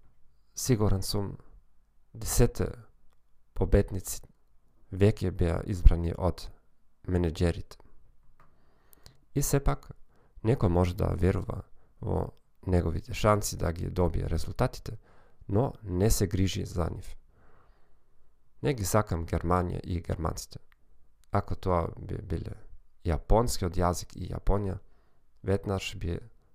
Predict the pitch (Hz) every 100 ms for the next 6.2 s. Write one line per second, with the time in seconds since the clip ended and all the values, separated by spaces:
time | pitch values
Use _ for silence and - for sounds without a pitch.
0 | - 90 82 - 95 - 87 80 85 -
1 | - 104 - - - - - - - -
2 | _ - _ _ - - - - - -
3 | - - - - - - - - - _
4 | - - - - - - - - 117 135
5 | 123 - 85 - - - - - - 87
6 | 82 80